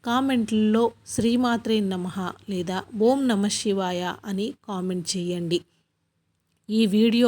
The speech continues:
విన్నవారికి, చూసిన వారికి అందరికీ కూడా ఆ యొక్క మహాశివరాత్రి యొక్క అద్భుతమైన, అమోఘమైనటువంటి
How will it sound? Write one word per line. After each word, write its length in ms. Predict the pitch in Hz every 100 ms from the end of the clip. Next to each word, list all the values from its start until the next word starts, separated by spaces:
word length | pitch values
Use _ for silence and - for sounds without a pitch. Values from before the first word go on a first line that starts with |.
| 196
విన్నవారికి, 760 | 185 190 226 240 226 214 214 214 208
చూసిన 380 | 208 214 226 220
వారికి 460 | 202 196 190 - 202 -
అందరికీ 600 | 185 214 240 254 247 226
కూడా 320 | 202 185 185 240 403 - - - _ -
ఆ 80 | 214
యొక్క 320 | 208 202 - 202
మహాశివరాత్రి 960 | 190 196 233 233 226 214 214 220 - 220
యొక్క 280 | 208 - 202 226 381 _ _ _ -
అద్భుతమైన, 880 | 202 185 180 277 269 247 226 214 214 240 - _ _
అమోఘమైనటువంటి 1300 | 208 165 208 226 233 254 240 220 214 214 208 196 175